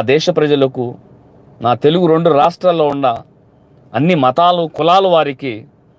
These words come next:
నా వంతుగా గళమెప్పి వాస్తవాలు ఏమిటో చెప్పవలసిన బాధ్యత నా మీద ఉంది. కాబట్టి ఈ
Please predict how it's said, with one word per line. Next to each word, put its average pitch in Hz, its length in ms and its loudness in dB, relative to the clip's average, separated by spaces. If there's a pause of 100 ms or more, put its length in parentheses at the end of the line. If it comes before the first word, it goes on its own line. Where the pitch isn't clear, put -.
(680)
నా 117 80 2 (100)
వంతుగా 180 400 0
గళమెప్పి 180 480 -2 (160)
వాస్తవాలు 175 560 2
ఏమిటో 151 260 -4 (200)
చెప్పవలసిన 147 540 -2 (180)
బాధ్యత 175 380 0 (1300)
నా 107 160 2
మీద 143 180 0
ఉంది. 131 200 0
కాబట్టి 120 360 0 (420)
ఈ 120 40 0